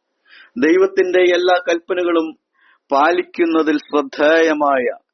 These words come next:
ബൈബിളിലെ ഒരു കുടുംബത്തിന്റെ ഉത്തമ ഉദാഹരണമാണ് ഇവിടെ നാം കാണുന്ന യോഹന്നാൻ സ്നാപകന്റെ മാതാപിതാക്കളായ സഖറിയാവും എലിസബത്തും.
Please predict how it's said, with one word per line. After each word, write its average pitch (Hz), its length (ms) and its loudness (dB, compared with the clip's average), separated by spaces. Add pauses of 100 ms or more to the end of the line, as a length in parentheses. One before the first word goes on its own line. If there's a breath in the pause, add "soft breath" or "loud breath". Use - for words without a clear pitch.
(380)
ബൈബിളിലെ 190 720 0
ഒരു 185 260 0
കുടുംബത്തിന്റെ 185 800 -4
ഉത്തമ 185 400 -2 (180)
ഉദാഹരണമാണ് 185 960 0 (720)
ഇവിടെ 151 240 2
നാം 165 280 2
കാണുന്ന 156 640 0 (140)
യോഹന്നാൻ 156 640 -2
സ്നാപകന്റെ 147 640 -2
മാതാപിതാക്കളായ 135 1200 0 (120)
സഖറിയാവും 123 840 -2 (100)
എലിസബത്തും. 113 640 -4